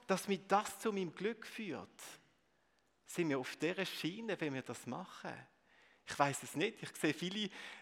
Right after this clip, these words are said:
äh, Herren und Damen im Fitness und ich, man sieht es ihnen nicht an.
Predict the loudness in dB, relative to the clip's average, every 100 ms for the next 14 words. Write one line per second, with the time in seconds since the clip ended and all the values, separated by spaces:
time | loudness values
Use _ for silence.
0 | 4 8 8 6 2 8 8 8 6 4
1 | 8 10 10 8 4 0 -4 -8 -6 -2
2 | -2 -2 -2 -2 0 2 2 2 0 2
3 | 2 0 -4 -6 -8